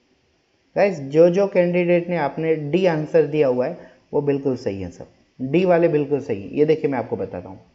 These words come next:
cyclostomates। तो cyclostomata क्या होते हैं? ये होते हैं अग्नेथा।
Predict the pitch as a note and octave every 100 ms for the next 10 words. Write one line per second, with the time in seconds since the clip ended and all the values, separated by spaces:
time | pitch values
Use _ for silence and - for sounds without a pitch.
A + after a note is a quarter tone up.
0 | _ _ _ _ _ - D#3+ F3 A3 A3
1 | G#3+ - E3+ D#3+ C3 - - - _ _
2 | _ _ D#3+ F3 D3+ - G#3+ G#3+ G3+ G3
3 | G3+ G3+ G3 G3+ G3 F3 F#3+ G3+ E3+ F3+
4 | F3+ F3 F#3 - D3+ C#3 D3+ C3+ F#2+